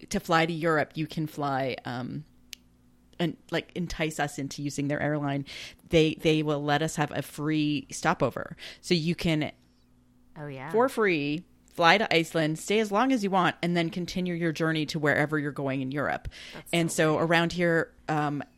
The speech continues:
Speaker 1: everyone's doing that. So everyone, like, we're just like, "Iceland, Iceland, Iceland. Everyone should go to Iceland," because, uh, I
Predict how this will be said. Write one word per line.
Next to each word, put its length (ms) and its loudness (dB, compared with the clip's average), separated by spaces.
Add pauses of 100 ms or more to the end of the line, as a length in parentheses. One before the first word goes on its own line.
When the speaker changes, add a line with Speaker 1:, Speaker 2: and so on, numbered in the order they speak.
Speaker 1:
everyone's 580 -2
doing 260 -2
that. 220 -4
So 160 2
everyone, 460 0 (100)
like, 360 -6
we're 140 -2
just 220 -8
like, 220 -4 (480)
"Iceland, 340 4
Iceland, 320 4
Iceland. 380 4
Everyone 260 4
should 140 -4
go 100 2
to 100 -2
Iceland," 380 0
because, 440 -4
uh, 340 -2 (300)
I 140 6